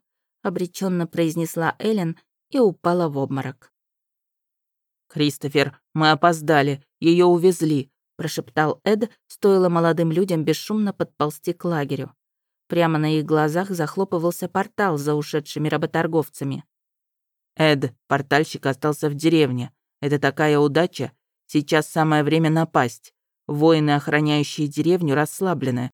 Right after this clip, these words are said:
Да и вряд ли десяток волков-оборотней сможет устоять против двух боевых драконов». Кристофер посмотрел на мужчину, что осел возле того места, где захлопнулся портал. «Ты прав». Эдвин уже практически поднялся на ноги,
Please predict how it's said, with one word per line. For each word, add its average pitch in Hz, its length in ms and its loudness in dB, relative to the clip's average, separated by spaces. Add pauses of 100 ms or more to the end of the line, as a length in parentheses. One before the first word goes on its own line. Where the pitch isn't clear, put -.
(280)
Да 147 120 2
и 156 100 6
вряд 160 260 2
ли 151 100 0
десяток 147 540 -2
волков-оборотней 151 1120 0
сможет 156 400 -4
устоять 151 500 0
против 143 300 -2
двух 151 260 0
боевых 151 380 2
драконов». 139 640 -2 (680)
Кристофер 170 480 -4
посмотрел 160 540 -4
на 156 100 0
мужчину, 156 460 -4
что 156 200 -6
осел 151 360 -2
возле 151 340 -2
того 151 280 -2
места, 160 340 -4
где 151 160 -4
захлопнулся 160 640 -4
портал. 147 540 -6 (920)
«Ты 151 160 4
прав». 147 480 0 (640)
Эдвин 170 340 2
уже 160 180 0
практически - 560 -4
поднялся 165 560 0
на 180 160 -2
ноги, 151 280 -2